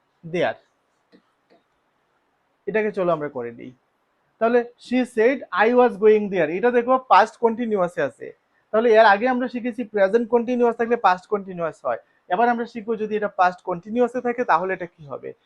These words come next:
আমি বলে রাখি, যদি এটা past continuous হয় তাহলে সেটা হবে past perfect continuous। কি হবে?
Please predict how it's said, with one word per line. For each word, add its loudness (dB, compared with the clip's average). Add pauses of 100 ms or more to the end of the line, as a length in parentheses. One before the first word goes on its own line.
(140)
আমি -4
বলে 0
রাখি, -2
যদি -6
এটা 0
past -2
continuous -6
হয় 2 (260)
তাহলে 2
সেটা -4
হবে -2
past 0 (180)
perfect 0
continuous। -12
কি -4
হবে? 0